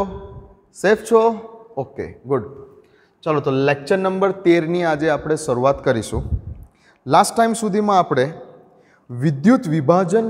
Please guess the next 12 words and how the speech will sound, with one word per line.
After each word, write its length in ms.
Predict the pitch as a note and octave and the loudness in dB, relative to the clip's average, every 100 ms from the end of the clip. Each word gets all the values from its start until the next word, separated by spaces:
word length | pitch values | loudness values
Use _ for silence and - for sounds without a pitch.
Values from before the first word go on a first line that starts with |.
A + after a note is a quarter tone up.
| G#3 | -4
કોષ 340 | F#3 D#3 A#2+ - - - _ _ _ _ _ | -2 0 -2 -10 -18 -20 _ _ _ _ _
અને 260 | C3 C#3+ F#3 G3+ - - A2 A#2 | -4 -2 -2 -4 -12 -12 -8 -4
વિદ્યુત 500 | C3 A2 E3+ A3+ - - - - _ G#2 | -4 0 0 0 -4 -18 -20 -20 _ -2
રાસાયણિક 840 | A#2+ B2 - D#3+ D3+ E3 F#3 A3 G#3 - | 0 0 -2 0 0 2 0 -2 -4 0
કોષમાં 800 | D3 A2+ - - - - D#3+ F3 | 0 0 -8 -18 -20 -12 -6 -4
શું 320 | - A#3+ G#3 | -2 -2 0
ડિફરન્સ 560 | F3 F3 G3+ G3 F#3 - | -2 2 2 2 -2 -2
છે 180 | G3 F#3 | -2 0
તેની 240 | D3 D#3+ | -4 -4
થોડી 240 | F3+ F3 E3+ | -4 -2 0
વાત 140 | D#3+ - | -2 -2
કરી. 260 | E3+ E3+ | -2 -2